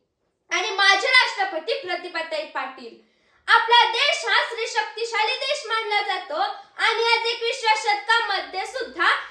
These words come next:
स्त्री नेतेची सामर्थ्य, शक्ती व ताकद ओळखली आहे व तिच्या कर्तृत्वाने ते सिद्ध सुद्धा केलं आहे.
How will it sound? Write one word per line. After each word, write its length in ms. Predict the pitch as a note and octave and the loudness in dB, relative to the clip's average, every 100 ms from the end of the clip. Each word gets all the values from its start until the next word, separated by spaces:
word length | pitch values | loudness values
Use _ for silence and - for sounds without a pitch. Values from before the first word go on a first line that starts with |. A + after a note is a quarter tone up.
| - - | -20 -16
स्त्री 240 | - A4+ | -6 0
नेतेची 720 | C5+ C5+ B4 A4+ G#4 F#4+ F4+ | 2 2 0 -2 -6 -8 -10
सामर्थ्य, 720 | F4 G4+ G4+ A4 A4+ A4 F#4 - | -2 0 2 0 0 -2 -4 -2
शक्ती 380 | F#4+ G4 - A#4 | -2 -4 -4 2
व 120 | B4 | 2
ताकद 520 | A#4 G4+ G4 G#4 G#4+ F#4 | 4 2 0 0 0 0
ओळखली 340 | F4 G#4+ G4 | 2 2 0
आहे 360 | F4 D#4 B3 C4+ - _ | -6 -6 -8 -14 -18 _
व 60 | G#4 | 2
तिच्या 380 | G#4+ A4 A4 G#4+ | 2 0 0 0
कर्तृत्वाने 1120 | G#4+ G4 G4+ D#5 - F#4+ D#4 F#4 B4+ - - | 2 0 2 -2 0 -2 -2 -4 -6 -8 -14
ते 120 | E4+ | -12
सिद्ध 400 | G4+ F#4 F4 E4+ | -10 -10 -10 -8
सुद्धा 340 | F4+ F4 E4+ D#4 | -8 -10 -8 -10
केलं 320 | D#4+ C#4+ C4+ | -8 -12 -12
आहे. 400 | A#3+ A3+ - | -12 -16 -20